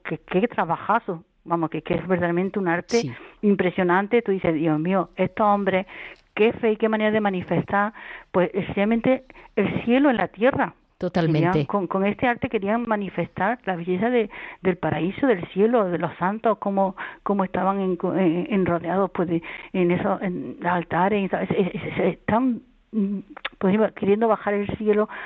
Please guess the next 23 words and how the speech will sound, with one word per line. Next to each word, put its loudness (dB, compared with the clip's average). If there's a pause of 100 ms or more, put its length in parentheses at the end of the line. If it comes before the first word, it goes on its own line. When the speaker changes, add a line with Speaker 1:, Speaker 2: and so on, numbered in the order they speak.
(140)
Speaker 1:
a, -2
a -2
nuestra -2
vista -2
y -2
a 2
nuestra 0 (340)
sensibilidad 2
para 0
que, -4
pues, 0 (220)
sin 2
muchas -2
palabras -2
podamos -2
conocer 0
lo -4
que -2
será -2
la -2
vida 0
eterna, 0
¿no? 0